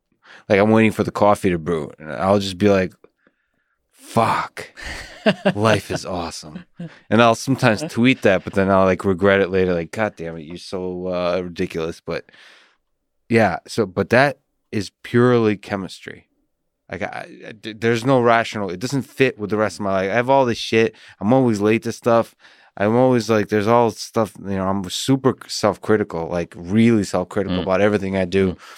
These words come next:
Speaker 1: I, almo-, to the point I will almost hate everything I do.
Speaker 2: Mm.
Speaker 1: But there's this engine of joy for life outside of all that. And that has to be chemistry. And the flip side of that is what depression probably is,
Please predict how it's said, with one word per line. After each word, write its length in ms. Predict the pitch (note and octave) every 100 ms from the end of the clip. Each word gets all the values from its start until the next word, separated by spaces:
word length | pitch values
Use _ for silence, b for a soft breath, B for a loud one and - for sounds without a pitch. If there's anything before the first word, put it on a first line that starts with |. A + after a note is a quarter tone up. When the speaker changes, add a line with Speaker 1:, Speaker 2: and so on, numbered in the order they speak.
| B _
Speaker 1:
I, 340 | G#2 A2 - A2
almo-, 160 | A2+
to 160 | A2 G2
the 80 | F#2
point 240 | A#2 G#2
I 80 | G2
will 200 | F#2 -
almost 300 | G#2 G2 F#2
hate 180 | - G#2
everything 380 | F#2+ F2+ F2 E2+
I 100 | E2+
do. 220 | E2+ E2+
Speaker 2:
Mm. 180 | F#2 E2 B _
Speaker 1:
But 260 | F#2+ G2 -
there's 240 | G#2+ A2
this 220 | G#2+ F2+ -
engine 460 | G#2+ A#2 A2 G#2 F#2+
of 180 | F2 D2+
joy 440 | F2 G#2 G2+ D2
for 180 | - F2+
life 360 | F2 F#2+ F2+ -
outside 400 | E2 - F#2+ G2
of 80 | F2
all 220 | D2 E2
that. 280 | E2 D#2+ - b b
And 140 | F2+
that 300 | G#2 A#2+ A#2 _ -
has 320 | A#2+ A2+ -
to 60 | F2
be 160 | F2+
chemistry. 480 | - F#2+ F2 - E2
And 100 | F#2+
the 60 | F#2
flip 400 | - - C3+ -
side 300 | A#2+ G2+ F#2
of 40 |
that 260 | F2+ F2+ -
is 240 | G2 F2+
what 200 | E2+ F#2+
depression 520 | D#2+ D#2+ G#2 G2+ F#2 E2+
probably 480 | F2 F2 E2+ E2+
is, 320 | G2 D#2+ -